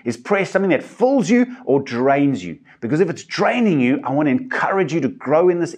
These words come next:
area and get a hold of God, because it should be something that fills you up. Number two, would you agree that prayer was the secret to Jesus' ministry effectiveness?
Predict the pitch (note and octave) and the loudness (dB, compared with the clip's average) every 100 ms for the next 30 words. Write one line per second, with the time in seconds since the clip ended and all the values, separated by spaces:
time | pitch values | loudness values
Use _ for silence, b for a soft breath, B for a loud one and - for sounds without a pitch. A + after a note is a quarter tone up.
0 | - D#3 E3 C3+ A#2+ A#2+ G#2+ - C#3+ B3 | -2 0 0 0 0 2 0 0 0 2
1 | D#3 - G2+ F#2 - B G#2+ - G#2 G#2 | -2 0 0 0 -2 B -12 -6 -6 -6
2 | - G#3+ C3+ B2 B2+ A#2+ A2+ F#2+ - - | -4 -2 -2 -2 -4 -4 -4 -6 -10 -4
3 | B2 G#2 A#2+ D#3 - - B B B2+ E3+ | -2 0 2 0 0 -8 B B -2 -2
4 | - G#3+ C#3+ B B F3+ G3+ G3+ C#3+ G3 | -2 -2 -2 B B 2 2 0 0 0
5 | A3 D3 C3+ - F3+ F#3 D#3 B2 B2+ - | 0 0 -2 -2 0 2 2 0 -4 -6
6 | - G#3 G#3 F3+ - C#3+ C#3+ D3+ E3 C#3 | -6 -6 -4 -4 -2 -4 -2 -2 -2 -2
7 | C#3+ A#2 A#2 C3 C3+ - C3 B2 B2 - | -2 -2 -2 -2 -4 -6 -4 -2 -4 -6
8 | A#2+ - F#2+ E2+ E2+ - | -8 -6 -10 -10 -14 -20